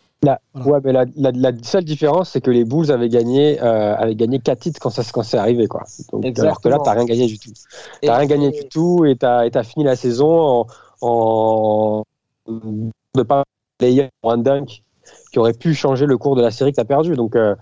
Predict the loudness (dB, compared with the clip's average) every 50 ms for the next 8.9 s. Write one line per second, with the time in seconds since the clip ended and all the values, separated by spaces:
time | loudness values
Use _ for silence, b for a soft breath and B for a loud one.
0 | B B B B B B B B B B -6 -4 -2 0 2 2 2 0 -2 -4
1 | -8 -8 -6 -2 -2 0 0 0 -2 -2 -4 -4 -4 -4 -2 0 0 0 0 -2
2 | -2 -4 0 0 2 2 4 4 4 4 2 2 2 0 0 -2 0 0 0 0
3 | 0 0 -2 -2 -2 -4 -8 -12 -18 -16 -16 -16 -14 -14 -16 -12 -6 -2 -2 0
4 | 0 -2 -4 -6 -8 -8 -8 -6 -8 -4 -2 -2 0 0 0 0 -2 -2 -6 -6
5 | -2 0 0 0 0 0 0 0 -2 -2 -4 -2 -2 -2 -2 0 0 -2 -2 -2
6 | -4 -6 -6 -10 -8 -2 0 0 0 0 -2 0 0 0 0 -2 -4 -6 -4 0
7 | -2 -2 -2 _ 0 2 2 2 2 0 0 0 2 4 4 6 6 6 4 4
8 | 2 0 -2 0 0 2 2 2 2 0 -2 -2 -2 0 0 0 -2